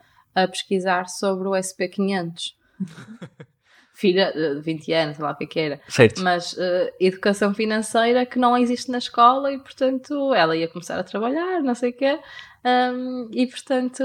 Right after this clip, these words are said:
Speaker 1: era, era importante ela perceber as opções que tinha e, e, e como é que, e como é que funcionavam algumas coisas,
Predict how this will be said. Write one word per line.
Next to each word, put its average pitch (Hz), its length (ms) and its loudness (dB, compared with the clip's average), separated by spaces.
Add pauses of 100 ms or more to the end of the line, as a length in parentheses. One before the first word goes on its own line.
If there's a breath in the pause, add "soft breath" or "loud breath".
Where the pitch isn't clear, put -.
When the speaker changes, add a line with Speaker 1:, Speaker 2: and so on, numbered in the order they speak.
(100)
Speaker 1:
era, 247 500 -2 (720)
era 247 160 8
importante 254 440 0
ela 254 160 4
perceber 247 560 0 (100)
as 240 140 2
opções 247 380 -2
que - 100 -14
tinha 285 440 -2
e, 208 60 0
e, 190 420 -4
e 175 60 -10
como 185 200 -2
é 180 60 0
que, 180 200 -8
e 175 220 0
como 190 140 -2
é 175 60 0
que 175 60 -10
funcionavam 180 480 -2
algumas 180 240 -4
coisas, 240 180 0